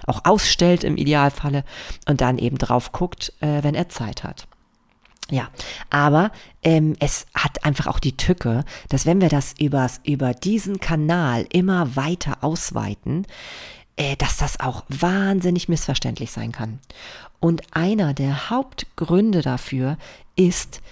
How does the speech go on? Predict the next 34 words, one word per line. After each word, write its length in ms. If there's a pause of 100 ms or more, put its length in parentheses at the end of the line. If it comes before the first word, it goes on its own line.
(180)
dass 340
wir 340 (480)
manchmal 540
einfach 320
vergessen, 600
dass 220
wir 80
gar 280
nicht 320
wissen, 300
in 160
welcher 320
Stimmung 640
unser 260
Gegenüber 580
ist. 240 (960)
Und 280
das 380 (140)
sind 260
ja 180
all 280
diese 320
Informationen, 840
die 140
uns 140
bei 120
dieser 340
Art 140
der 60
Kommunikation 680
fehlen. 380 (500)
Wir 300
wissen 400
nicht, 540